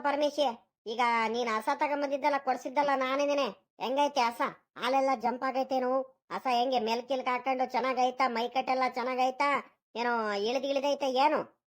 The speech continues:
ಆ, ಹಾಲೆಲ್ಲ ಚೆನ್ನಾಗ್ ಬರ್ತೈತೇನ್ಲ ಪಾಪ? ಕಣಮ್ಮಮ್ಮ, ಪರವಾಗಿಲ್ಲ.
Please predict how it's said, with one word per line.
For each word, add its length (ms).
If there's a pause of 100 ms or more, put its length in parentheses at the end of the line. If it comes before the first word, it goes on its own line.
ಆ, 40 (340)
ಹಾಲೆಲ್ಲ 280
ಚೆನ್ನಾಗ್ 280
ಬರ್ತೈತೇನ್ಲ 480
ಪಾಪ? 220 (1800)
ಕಣಮ್ಮಮ್ಮ, 360 (280)
ಪರವಾಗಿಲ್ಲ. 380